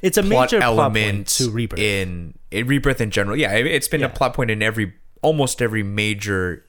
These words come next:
Speaker 2: event that we've covered
Speaker 1: Yeah.
Speaker 2: so far
Speaker 1: Yeah.
Speaker 2: since Metal.
Speaker 1: But specifically this week, all four books talk about hope.
Speaker 2: Yes. That's a,
Speaker 1: Right,
Speaker 2: that's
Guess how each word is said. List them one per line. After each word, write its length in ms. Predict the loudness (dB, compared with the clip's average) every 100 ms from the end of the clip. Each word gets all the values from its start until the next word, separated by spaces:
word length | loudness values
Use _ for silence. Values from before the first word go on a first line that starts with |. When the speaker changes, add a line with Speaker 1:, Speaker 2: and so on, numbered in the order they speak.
| _ _ -14
Speaker 2:
event 380 | -10 -6 -4 -4
that 120 | -6
we've 220 | -8 -12
covered 440 | -4 -4 -2 -4 -2
Speaker 1:
Yeah. 120 | -2 0
Speaker 2:
so 220 | 0 0
far 340 | -2 -4 -6 -8
Speaker 1:
Yeah. 180 | -8 -8
Speaker 2:
since 440 | -4 -2 -2 -4 -4
Metal. 340 | -4 -4 -16 -18 -2
Speaker 1:
But 140 | -2 0
specifically 1000 | 0 0 2 0 -2 -2 -2 -2 -4 -8 0
this 300 | 0 0 -4
week, 400 | -4 -4 -10 -14 -16 -18 -20 -6
all 220 | 0 2
four 240 | 2 0
books 480 | 0 -6 -10 -14 -14 -14 -20 -20 -20 -18
talk 220 | -10 -8 -8
about 200 | -12 -12
hope. 200 | -14 -18 -20 -20 -20 -20 -20 -20 -20 -20 -6
Speaker 2:
Yes. 300 | -6 -4 -8 -12 -20 -20 _ -20 -12 -10 -8 -10 -8
That's 200 | -8 -4
a, 60 |
Speaker 1:
Right, 80 | -4
Speaker 2:
that's 180 | -2 -2